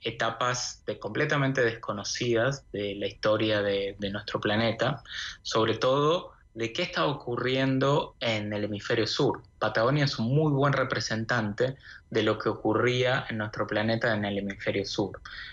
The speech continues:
En el hemisferio norte tenemos ya lugares con, con muchos fósiles que nos cuentan qué ocurría en esa región, como Canadá, como Europa, como Estados Unidos, como,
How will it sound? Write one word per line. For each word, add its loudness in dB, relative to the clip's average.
En 2
el 4
hemisferio 2
norte 2
tenemos 0
ya 0
lugares 0
con, -12
con -18
muchos -6
fósiles 0
que -6
nos -12
cuentan 0
qué 0
ocurría 2
en -4
esa -2
región, 0
como -10
Canadá, -2
como -2
Europa, 0
como -6
Estados -4
Unidos, 2
como, -8